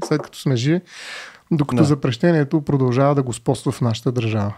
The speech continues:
Speaker 2: А това влизало ли за гласуване?
Speaker 1: Да.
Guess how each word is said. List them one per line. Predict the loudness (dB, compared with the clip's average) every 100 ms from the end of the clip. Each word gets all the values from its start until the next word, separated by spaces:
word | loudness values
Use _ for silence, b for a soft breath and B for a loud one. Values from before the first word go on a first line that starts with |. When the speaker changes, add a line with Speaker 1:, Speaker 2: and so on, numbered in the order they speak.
| -14 -18
Speaker 2:
А | -6
това | -4
влизало | -2 0 0 0
ли | 0
за | 0
гласуване? | -2 -2 -2 -2 -6 -18 _ _
Speaker 1:
Да. | -2 0 -2